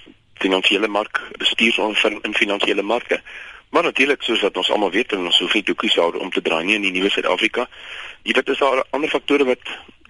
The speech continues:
ook in die prentjie inkom. So, ek ben tegnies gesproke, in, in 'n ander land sou dit dalk 'n vreemde aanstelling gewees het in die sin dat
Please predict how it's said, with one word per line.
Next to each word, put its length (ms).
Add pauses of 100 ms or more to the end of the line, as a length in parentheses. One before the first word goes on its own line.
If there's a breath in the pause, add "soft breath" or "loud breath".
(100)
ook 160
in 60
die 80
prentjie 320
inkom. 260 (920 soft breath)
So, 280
ek 100
ben 120
tegnies 340
gesproke, 640 (160)
in, 180
in 260
'n 100
ander 160
land 200
sou 160
dit 120 (480)
dalk 220
'n 60
vreemde 280
aanstelling 400
gewees 260
het 160
in 100
die 120
sin 180
dat 160